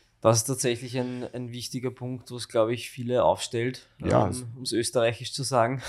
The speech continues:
Speaker 2: Ja.
Speaker 1: <laughs> Weil klar, du musst die, das ist eigentlich, kenn ich nicht anders in allen Förderprogrammen so drin, dass du quasi die Finanzierbarkeit darstellen musst, ähm, dass du das mal finanzieren kannst und, und nachträglich, äh, kriegst du die Förderung, ja.
Speaker 2: Genau.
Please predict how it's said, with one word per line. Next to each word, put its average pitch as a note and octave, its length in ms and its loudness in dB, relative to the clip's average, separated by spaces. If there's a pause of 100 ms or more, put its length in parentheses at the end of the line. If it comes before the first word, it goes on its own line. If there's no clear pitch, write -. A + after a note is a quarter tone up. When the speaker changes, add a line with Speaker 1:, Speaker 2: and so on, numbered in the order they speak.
Speaker 2:
Ja. F3+ 160 10
Speaker 1:
<laughs> - 680 -12
Weil A#2+ 480 0
klar, G#2+ 360 4
du A#2 80 -8
musst A#2 340 -6
die, A#2+ 300 -6
das - 240 -10
ist A#2 240 -4
eigentlich, G#2+ 460 -2 (220)
kenn G#2+ 160 2
ich A#2 80 0
nicht A#2+ 180 -6
anders A2 300 0
in A#2+ 100 -4
allen G2+ 220 2
Förderprogrammen G#2+ 720 0
so A2+ 160 -6
drin, A2 260 -10
dass G#2+ 200 -8
du A2+ 100 -12
quasi G#2+ 260 -8
die A2+ 80 -18
Finanzierbarkeit A2+ 840 -4
darstellen A2 460 0
musst, A2+ 360 -8 (600)
ähm, G#2+ 600 -2
dass A2 160 -10
du A2 80 -10
das G#2+ 140 -8
mal G#2+ 140 -6
finanzieren A2 520 -8
kannst G#2+ 360 -6
und, G#2+ 220 -10
und G#2+ 200 -10
nachträglich, G2 760 -6
äh, G#2+ 380 -12
kriegst - 260 -14
du - 60 -8
die - 100 -14
Förderung, F#2+ 480 -12
ja. G2+ 100 -12
Speaker 2:
Genau. G2+ 320 2